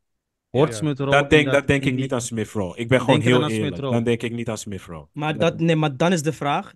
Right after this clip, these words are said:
Speaker 4: denk je dan aan Smith Rowe als in hij staat basis? Of
Speaker 3: Nee.
Speaker 4: denk je dan aan Smith Rowe als hij kan vanaf de bank, kan hij wat regelen?
Speaker 3: Ja,
Speaker 1: Ja, die
Speaker 3: maar,
Speaker 1: tweede.
Speaker 3: maar,
Speaker 1: Ja,
Speaker 3: maar
Speaker 1: die
Speaker 4: Meer
Speaker 3: eigenlijk
Speaker 4: dan
Speaker 3: wil je
Speaker 4: andere
Speaker 3: niet
Speaker 4: opties.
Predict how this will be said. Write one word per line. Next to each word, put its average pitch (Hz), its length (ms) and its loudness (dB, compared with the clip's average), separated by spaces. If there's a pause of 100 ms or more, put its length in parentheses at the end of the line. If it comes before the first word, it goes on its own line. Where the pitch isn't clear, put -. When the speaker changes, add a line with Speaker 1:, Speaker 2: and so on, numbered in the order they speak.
Speaker 4:
denk 143 280 -8
je 143 100 -6
dan 139 400 -10 (160)
aan 143 180 -12
Smith 143 320 -10
Rowe 143 320 -8 (140)
als 131 320 -8
in 131 380 -12 (500)
hij 131 180 -10
staat 104 340 -10
basis? 156 640 -8
Of 139 160 -6
Speaker 3:
Nee. 117 100 -2
Speaker 4:
denk 139 160 -4
je 143 80 -6
dan 139 140 -6
aan 139 160 -8
Smith 139 320 -8
Rowe 139 200 -8
als 135 340 -10 (120)
hij 131 200 -8
kan 135 200 -6
vanaf 131 200 -10
de 127 120 -8
bank, 131 320 -10
kan 131 140 -8
hij 123 100 -8
wat 123 160 -10
regelen? 120 560 -8
Speaker 3:
Ja, 117 80 -14 (160)
Speaker 1:
Ja, 156 100 4
die 156 80 4
Speaker 3:
maar, 151 100 4
Speaker 1:
tweede. 151 220 4
Speaker 3:
maar, 160 100 4
Speaker 1:
Ja, 135 60 0
Speaker 3:
maar 131 100 -4
Speaker 1:
die 131 80 -12
Speaker 4:
Meer 143 180 0
Speaker 3:
eigenlijk 190 240 4
Speaker 4:
dan 160 120 2
Speaker 3:
wil 196 80 4
je - 60 6
Speaker 4:
andere 170 200 0
Speaker 3:
niet 156 100 -6
Speaker 4:
opties. - 520 -14